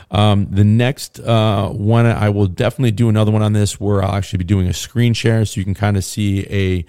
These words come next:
uh, account set up and how it, what it looks like.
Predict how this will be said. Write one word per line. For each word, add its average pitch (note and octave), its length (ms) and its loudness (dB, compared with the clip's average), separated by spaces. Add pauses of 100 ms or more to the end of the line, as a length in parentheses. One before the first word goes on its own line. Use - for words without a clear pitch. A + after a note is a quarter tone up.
(340)
uh, G2 80 0
account A2 440 -2
set G#2 260 -2
up G#2+ 240 -2
and F#2+ 340 -2
how G2+ 380 -2
it, - 200 -4 (440)
what G#2 140 0
it A#2+ 80 -4
looks B2+ 340 -2
like. C#3 320 -2